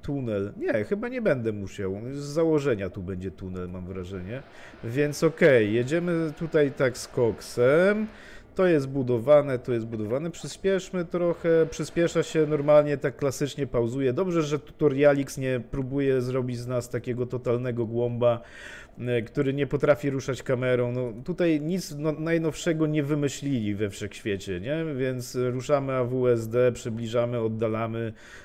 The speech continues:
E, tego typu fajne rzeczy. Możemy obracać środkową myszką. E, dobra, generujemy żarcie. Mamy tutaj, mm, mamy trzech, aha, mamy ludzi, oni automatycznie są tutaj dodani. Czyli oni mają jakieś swoje imiona. Mamy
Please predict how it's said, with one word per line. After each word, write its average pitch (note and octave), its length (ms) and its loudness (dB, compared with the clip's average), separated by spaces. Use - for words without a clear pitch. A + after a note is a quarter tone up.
E, A#2+ 240 2
tego C#3+ 300 2
typu C3 300 -2
fajne A#2 340 0
rzeczy. A2+ 380 -4
Możemy B2+ 360 -4
obracać B2 520 -2
środkową A#2 540 -4
myszką. C3 580 -4
E, C#3+ 200 0
dobra, A3+ 260 2
generujemy F#3 760 0
żarcie. A2+ 600 2
Mamy D3+ 480 -2
tutaj, B2+ 800 4
mm, A2+ 720 -6
mamy F3 300 -2
trzech, - 360 0
aha, C#3 200 0
mamy F#3+ 240 4
ludzi, B2+ 320 4
oni C3+ 180 0
automatycznie D3+ 720 0
są C#3+ 180 -6
tutaj C#3+ 320 0
dodani. A#2+ 680 0
Czyli D4 200 -2
oni E4+ 100 0
mają D#4 180 8
jakieś G#3 240 2
swoje C#3 320 6
imiona. A#2+ 540 -2
Mamy C3 280 -2